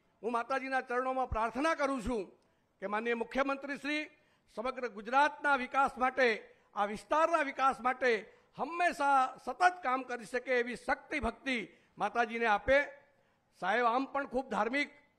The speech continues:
વૃ-, વૃત્તિવાળા અને ધર્મ સાથે જોડાયેલા માણસ છે, ત્યારે માતાજીની અપરંપાર શક્તિ અમને પ્રાપ્ત થાય એવી માતાજીના ચરણોમાં પ્રાર્થના કરી અને વિરમું છું. ફરી એક વખત આપણે જોરદાર માતાજીનો જયઘોષ કરી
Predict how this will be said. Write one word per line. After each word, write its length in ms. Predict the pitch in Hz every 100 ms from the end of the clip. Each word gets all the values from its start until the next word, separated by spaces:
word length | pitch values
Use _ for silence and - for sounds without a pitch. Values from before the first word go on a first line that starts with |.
| _ _ _ _
વૃ-, 300 | 220 - -
વૃત્તિવાળા 680 | 226 247 294 302 285 302 294
અને 160 | 285
ધર્મ 320 | 277 190 240 269
સાથે 280 | 247 247
જોડાયેલા 480 | 254 220 247 247 240
માણસ 300 | 214 190 180
છે, 200 | - 156
ત્યારે 840 | - _ _ - 214 247 233 208 -
માતાજીની 540 | 180 208 247 226 240 240
અપરંપાર 560 | 208 254 349 339 269
શક્તિ 340 | 254 240 - 247
અમને 240 | 226 233
પ્રાપ્ત 380 | 226 214 226 -
થાય 400 | 220 196 233 190 - - _
એવી 220 | 180 294
માતાજીના 540 | 254 226 240 233 233
ચરણોમાં 500 | 226 214 226 226 220
પ્રાર્થના 440 | 214 202 214 247 262
કરી 340 | 254 254 190 - _ _
અને 440 | - 208 226 214 208 - _ _
વિરમું 400 | 160 214 262 285
છું. 380 | 277 302 311 - _ _ -
ફરી 140 | 370
એક 220 | 349 320
વખત 320 | 269 269 269 - - _ _
આપણે 260 | 185 214 254
જોરદાર 640 | 190 254 330 320 285 285 247 - _ -
માતાજીનો 500 | 214 254 247 254 240
જયઘોષ 400 | 214 226 240 247
કરી 380 | 233 262 254